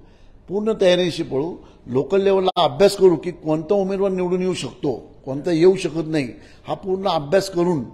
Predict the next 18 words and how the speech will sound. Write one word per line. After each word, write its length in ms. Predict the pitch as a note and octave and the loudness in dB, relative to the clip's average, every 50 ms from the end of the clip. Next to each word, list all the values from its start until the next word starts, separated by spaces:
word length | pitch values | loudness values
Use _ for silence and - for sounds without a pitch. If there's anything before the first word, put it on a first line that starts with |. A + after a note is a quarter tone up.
| - - - - - - - - - - - - - - - - - | -16 -20 -20 -20 -20 -20 -20 -20 -20 -20 -20 -20 -20 -20 -20 -14 -10
पुढची 220 | D3+ D3 C#3+ E3+ F3+ | -8 -4 0 2 2
उमेदवारी 320 | E3 E3 D#3+ D#3+ D#3+ D#3+ | 2 2 2 2 2 2
ह्याच्या 260 | D3 B2 - D3+ C#3+ | 2 0 0 -4 -8
पुढे 240 | C3 C#3+ C#3+ - C#3 | -8 -8 -6 -4 -4
आम्ही 180 | C3 C3 C#3 B2 | -4 -4 -4 -6
declare 260 | B2+ - B2 A#2+ A2 | -8 -8 -8 -10 -10
करू 280 | - B2+ B2+ D3 F3+ | -8 -8 -8 -8 -8
आणि 260 | - - A#2 A#2+ C3+ C3 | -8 -10 -12 -10 -8 -8
नक्कीच 560 | C3 C#3 - - - G3+ F#3+ - - - - | -8 -10 -10 -6 -2 -2 -2 -2 -4 -12 -14
पुढच्या 380 | - - - C3+ A#2+ - C#3 | -16 -18 -18 -16 -10 -8 -6
वेळेस 140 | C#3 C3+ C#3 | -4 -4 -4
आम्ही 220 | C3+ C3+ - C3 A#2+ | -6 -8 -12 -12 -12
कुठल्याही 280 | G2 B2+ C#3+ D3+ D#3 | -2 2 2 2 2
प्रकारची 540 | - - C3+ C3 B2 B2 B2 A#2 B2 C#3 C#3 | 2 -2 -6 -6 -6 -8 -10 -8 -6 -4 -2
risk 280 | B2+ D3+ D3+ C3+ - - | -2 -2 -4 -4 -6 -6
घेणार 240 | B2 A2 A#2 B2 | -6 -6 -4 -4
नाही 160 | A#2+ B2 C#3 C#3 | -6 -6 -6 -8
किंवा 240 | - C#3 C#3+ D#3 | -6 -4 -4 -4